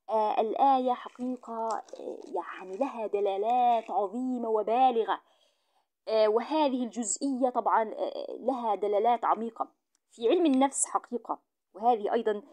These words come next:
آه، ممكن القول أنها، آه، معجزة، آه، تدل، ثبتت أو حقيقة علمية ثبتت صدقها في علم النفس وعلم الاجتماع،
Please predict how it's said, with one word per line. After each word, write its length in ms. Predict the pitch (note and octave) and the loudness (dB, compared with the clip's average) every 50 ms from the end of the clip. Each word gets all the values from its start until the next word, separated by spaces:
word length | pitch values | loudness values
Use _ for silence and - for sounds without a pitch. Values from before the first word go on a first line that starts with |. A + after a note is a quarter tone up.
| - _ _ _ _ _ _ | -20 _ _ _ _ _ _
آه، 320 | D3+ C#3+ B2+ G2 G2+ G2 - | -2 0 0 0 0 -4 -6
ممكن 520 | - D#3+ B2+ G3+ B3 D4 D#4 D#4 - A#3 A3 | -12 -14 -2 2 2 2 2 0 -2 -4 -4
القول 480 | G#3+ G#3 - - A#3+ B3+ B3+ B3+ A#3+ | -4 -4 0 4 4 4 4 4 2
أنها، 640 | - - G#3 A3 A3 B3+ B3 - A#3 A3 A3+ G#3 - - | 0 -2 -2 -2 -4 -6 -6 -2 -2 0 0 0 -2 -4
آه، 180 | - - - - - - - _ | -12 -16 -14 -16 -18 -18 -20 _
معجزة، 1080 | F3+ G3 G3 A#3 C#4 D4 - D4 G#3+ G3 B3 A#3+ - - A#3 A3+ A#3 A3+ A3+ A3 A3 | -14 -6 0 2 2 4 2 0 0 0 -2 -2 0 0 0 0 0 0 0 0 -2
آه، 300 | - - - - E3 - - | -2 -2 -4 -4 -6 -6 -4
تدل، 680 | - G#3+ F#3+ B3 B3+ C4 B3+ B3 G#3 - - - - - - - | -6 -4 -2 0 0 0 0 0 -2 -4 -6 -8 -10 -12 -6 0
ثبتت 400 | - D4 - C4+ C4+ - - - _ _ _ - | 0 2 2 2 0 -2 -4 -6 _ _ _ -2
أو 120 | F3+ F#3 - | -2 -2 -2
حقيقة 520 | - - - - - D4+ D#4+ E4 - B3+ | 2 0 -2 0 2 0 0 2 2 2
علمية 640 | G#3+ G3 A3 A3 G#3+ B3+ C4 B3 A3+ A#3 A#3 A3 | 2 2 0 -2 -2 -2 -2 -2 -2 2 2 2
ثبتت 520 | G#3+ - - C4 A3 - - - A3+ A#3 - _ _ _ _ _ _ _ _ _ _ | 2 2 -2 0 0 0 0 0 -2 -4 -4 _ _ _ _ _ _ _ _ _ _
صدقها 680 | - - - D#4+ D#4 - - - G3 G3 F#3+ F#3 F#3 | -4 -2 -2 -2 -4 -6 -2 -2 0 2 4 2 2
في 260 | F#3 - G#3+ G3+ G3 | 2 -2 -4 -2 0
علم 260 | - A#3 C4+ B3 A3 | 0 2 0 0 -2
النفس 520 | F#3+ F3+ F3+ F#3 G#3 C4 - - - - F3 | -6 -8 -2 -2 -2 -2 0 -2 -2 0 0
وعلم 240 | D#3+ C#3 A#3 B3 A3+ | 0 0 0 -2 -2
الاجتماع، 680 | E3 - - - - - F#3+ G3 G#3+ B3 C4 A#3+ - | -4 -8 -12 -14 -14 -12 -8 -4 0 0 0 0 0